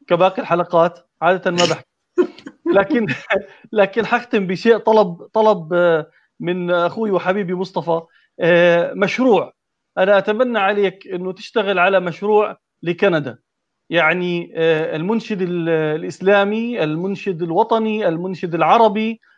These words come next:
المنشد العراقي، سميه ما شئت. آه، تحاول إنك تخرج مشروع نشيد لكندا يكون على غرار ال-، ال-، السلام أو النشيد الوطني الكندي.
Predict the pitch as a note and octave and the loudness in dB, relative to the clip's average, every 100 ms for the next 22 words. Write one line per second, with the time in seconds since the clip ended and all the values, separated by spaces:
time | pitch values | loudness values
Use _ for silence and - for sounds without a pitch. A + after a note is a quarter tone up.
0 | - E3 G3+ A3 G#3+ F#3+ F3 F3+ G#3 A3+ | -4 -2 -2 -2 -2 -2 0 2 2 2
1 | A3+ A3 A3 _ _ - A3 A#3+ A#3 A3 | 0 -6 -8 _ _ -2 0 2 0 0
2 | A3 G#3 A3+ G#3+ - _ _ _ - E3+ | -2 -2 0 -2 -4 _ _ _ -2 4
3 | F3+ F3+ F3 E3+ G3 G#3 G3 F#3 F3+ F3 | 6 4 2 -2 4 6 6 2 -4 -4
4 | A3+ G3+ F3+ F3 E3 G#3+ A3 G3+ F#3 _ | -8 -4 -6 -6 -8 -6 -2 -2 -2 _
5 | _ _ - E3 - A3+ F#3+ E3+ _ _ | _ _ -6 -6 -2 -2 -2 -6 _ _
6 | _ - E3 F#3 F#3 F3+ E3 D#3 C#3+ G#3 | _ -10 -2 0 0 2 2 0 0 2
7 | A3+ G#3 A3 A3+ _ _ - D#3 - G#3+ | 2 4 2 2 _ _ -16 -12 -4 0
8 | F#3+ G3+ F3 F3+ G#3 A3 G3+ F#3 F3+ F3+ | 4 4 2 2 4 4 2 -2 0 2
9 | F3 E3 D#3 D3+ D3+ _ _ - D#3+ D#3 | 2 0 -2 -4 -6 _ _ -6 -4 -2
10 | D3+ D#3 D3+ C#3+ C#3+ C#3+ - E3 D3+ - | -2 0 0 -2 -4 -6 -8 -8 -8 -2
11 | F#3 G#3 G#3+ G3+ F3 E3+ D#3+ G#3 F3+ F#3 | 2 4 4 2 0 0 -4 -4 -4 0
12 | G3+ G3 F3+ D#3 A#3 A3+ G#3 A#3+ C4 | 0 0 -2 0 0 2 0 -2 -6